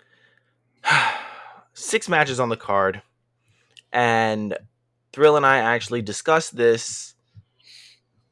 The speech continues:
on Friday night. Best match to open this pay-per-view with, six women's tag, Mia Yim, Shotzi Blackheart, Tegan Nox, taking on the team of Candice LeRae, Dakota Kai, and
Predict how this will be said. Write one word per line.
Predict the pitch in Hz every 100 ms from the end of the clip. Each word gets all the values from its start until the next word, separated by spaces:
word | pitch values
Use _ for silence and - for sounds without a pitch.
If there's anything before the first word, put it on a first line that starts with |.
| _ _ _ _ - -
on | 123 117
Friday | - 113 110 107
night. | 104 101 98 95 _ _ _ _ _ _ _ _ - - - -
Best | - 170 165
match | 156 147
to | 143
open | 127 127 120
this | 117 -
pay-per-view | 131 107 110 131
with, | 131 127 - - _ _ _ _ _
six | - 131 190 165
women's | 156 139 -
tag, | - 117 110 107 113 _ _
Mia | 143 180 170
Yim, | 143 135 131 123 -
Shotzi | - 143 127 120
Blackheart, | 113 113 110 113 107 98
Tegan | - 127 113
Nox, | 107 101 98 -
taking | 165 151 135
on | 127 117
the |
team | 104 - 113 92
of | 98 -
Candice | 156 147 135 -
LeRae, | 117 107 101 101 98 - - - -
Dakota | 123 147 131
Kai, | 120 110 95 95 92 - _ _ _ _ -
and | 101 95